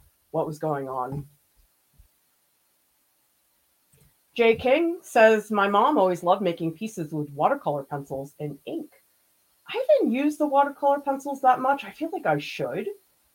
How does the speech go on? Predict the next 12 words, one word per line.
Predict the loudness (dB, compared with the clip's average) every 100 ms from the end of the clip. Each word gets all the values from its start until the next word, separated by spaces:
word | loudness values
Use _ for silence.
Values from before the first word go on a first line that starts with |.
| _ -8
because | -2 0 2
in | 2
theory, | 2 2 2
they're | 2 2 0 -10 _ _ _
really | -6 -6 -2
cool. | -4 -4 -8 -12 -18 -20 -12
<laughs> | -12 -12 _
Just | -18 -12
haven't | -12 -12 -8
had | -8
the | -8
chance. | -14 -16 -12 -12 -14